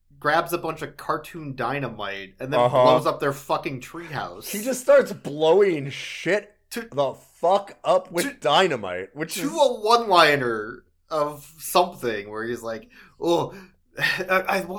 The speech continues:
Speaker 1: it was like a, um,
Speaker 2: Oh,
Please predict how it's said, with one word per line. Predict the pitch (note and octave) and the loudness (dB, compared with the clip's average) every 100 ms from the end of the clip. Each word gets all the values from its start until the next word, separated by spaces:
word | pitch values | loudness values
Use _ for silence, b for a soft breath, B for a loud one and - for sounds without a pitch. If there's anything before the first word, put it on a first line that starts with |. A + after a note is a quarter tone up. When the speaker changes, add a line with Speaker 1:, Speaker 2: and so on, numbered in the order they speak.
| G3+ | -8
Speaker 1:
it | F#3 | -6
was | G3 G3 | -6 -4
like | G3+ G3 | -6 0
a, | F#3 F3 D#3+ D3 C#3 - | 0 0 -2 -4 -8 -10
um, | C3+ C3+ C3 A#2+ A2+ _ _ _ | -4 -2 -2 -6 -14 _ _ _
Speaker 2:
Oh, | - G2+ | -20 -20